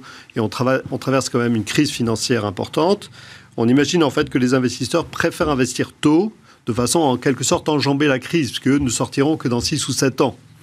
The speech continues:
Donc, euh, il est plus facile aujourd'hui de faire des investissements tôt, en se disant, « On va investir dans cette entreprise, on va sortir dans six ou sept ans »,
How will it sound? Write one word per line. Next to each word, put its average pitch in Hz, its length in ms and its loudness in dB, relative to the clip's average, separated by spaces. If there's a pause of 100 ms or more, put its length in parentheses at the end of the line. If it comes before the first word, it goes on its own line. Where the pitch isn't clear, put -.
(380)
Donc, 135 220 4
euh, 139 180 4
il 143 80 0
est 139 60 2
plus 185 160 0
facile 185 560 0
aujourd'hui 139 640 0
de 117 80 0
faire 139 160 0
des 123 100 0
investissements 123 560 0
tôt, 175 380 2
en 185 80 -2
se - 160 -2
disant, « 117 400 0 (480)
On 107 60 -2
va 107 100 2
investir 147 320 2
dans 143 80 2
cette 123 200 -6
entreprise, 131 540 0
on 117 40 2
va 107 100 0
sortir 131 320 0
dans 117 100 2
six 113 220 -6
ou - 20 -10
sept - 300 -2
ans », 185 200 2